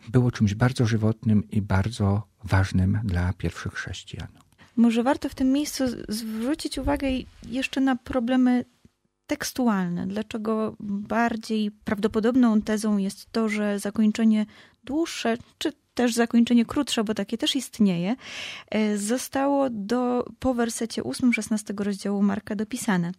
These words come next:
Speaker 2: Mianowicie pierwsza, pierwsza kwestia jest taka, że zakończenie Marka nie przystaje czysto stylistycznie,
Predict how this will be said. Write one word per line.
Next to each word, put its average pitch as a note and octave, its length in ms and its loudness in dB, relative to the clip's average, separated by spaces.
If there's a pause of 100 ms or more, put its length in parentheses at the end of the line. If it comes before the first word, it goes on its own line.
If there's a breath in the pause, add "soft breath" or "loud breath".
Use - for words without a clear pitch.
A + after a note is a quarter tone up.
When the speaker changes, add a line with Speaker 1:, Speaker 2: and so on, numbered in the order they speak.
Speaker 2:
Mianowicie B3 460 2
pierwsza, D#4 520 -2 (200)
pierwsza D4+ 380 -4
kwestia - 380 -4
jest A#3 240 -4
taka, F#3 420 -4
że G#3 560 0 (220)
zakończenie A3 760 2
Marka G#3+ 500 2
nie A3+ 100 4
przystaje C4+ 460 -2
czysto A#3 540 0 (580)
stylistycznie, A3+ 1000 0